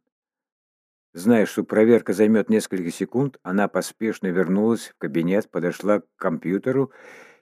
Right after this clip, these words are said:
и набрала пароль из девяти букв. "Пресса Еш С С". Изображение Белого дома,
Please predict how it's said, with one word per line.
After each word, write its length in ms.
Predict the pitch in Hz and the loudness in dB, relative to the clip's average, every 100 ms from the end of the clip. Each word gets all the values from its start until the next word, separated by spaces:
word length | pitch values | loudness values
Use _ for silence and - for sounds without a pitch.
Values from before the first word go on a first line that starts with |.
| _ | _
и 100 | 95 | -2
набрала 480 | 98 87 90 101 113 | 0 2 2 2 0
пароль 480 | 101 90 117 127 - | -2 2 4 4 0
из 180 | 110 98 | -8 -2
девяти 400 | 98 98 - 113 | 0 -2 0 -2
букв. 640 | 73 76 90 - - - _ _ _ _ _ _ _ _ _ _ _ _ _ _ | -2 -6 -8 -8 -18 -20 _ _ _ _ _ _ _ _ _ _ _ _ _ _
"Пресса 540 | - 110 113 - - 98 | -4 2 2 2 -2 2
Еш 720 | 90 92 131 135 - - - _ _ _ _ _ | 4 4 4 4 -2 -6 -10 _ _ _ _ _
С 440 | 120 123 - - _ _ _ | 0 0 -6 -14 _ _ _
С". 420 | 87 82 - - _ _ _ _ _ | -10 -8 -10 -16 _ _ _ _ _
Изображение 960 | 104 113 135 131 143 127 160 151 127 107 | -8 2 4 6 6 6 4 6 6 4
Белого 440 | 92 131 113 95 | 6 6 8 4
дома, 520 | 85 120 147 135 - | 4 4 4 0 -6